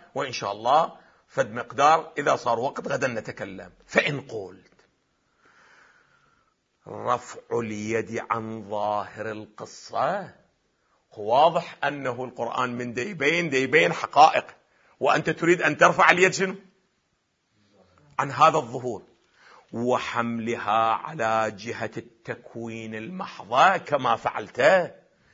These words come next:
يوجب التشابه في عامة كلامه. احنا ذاك الوقت شو وك-، ش-، شلون نقدر نميز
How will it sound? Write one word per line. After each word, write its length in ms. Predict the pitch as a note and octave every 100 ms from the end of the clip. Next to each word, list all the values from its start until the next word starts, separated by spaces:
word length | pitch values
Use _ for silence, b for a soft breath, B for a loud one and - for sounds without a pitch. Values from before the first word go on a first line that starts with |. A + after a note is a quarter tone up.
| b b b b -
يوجب 1080 | A2 B2+ D3 F3 F#3+ F#3 F3 D#3 F3 F3+
التشابه 1300 | F3+ F3+ - _ C3 - D3+ E3+ F#3 F3+ E3+ F3 D#3+ F3
في 440 | F3 C#3 B2+ B2 -
عامة 760 | C3 D#3+ F#3 F#3 F3+ F3+ F3 F3 E3
كلامه. 560 | D#3+ D3+ C#3 C3+ B2 - b b b b _
احنا 260 | - C3+ B2
ذاك 240 | C3+ C3+
الوقت 300 | C3+ D3 E3+
شو 160 | - D3
وك-، 240 | - -
ش-، 140 | -
شلون 280 | - D3+ E3+
نقدر 300 | F#3+ F3+ G3
نميز 440 | F3+ F3+ F3 D#3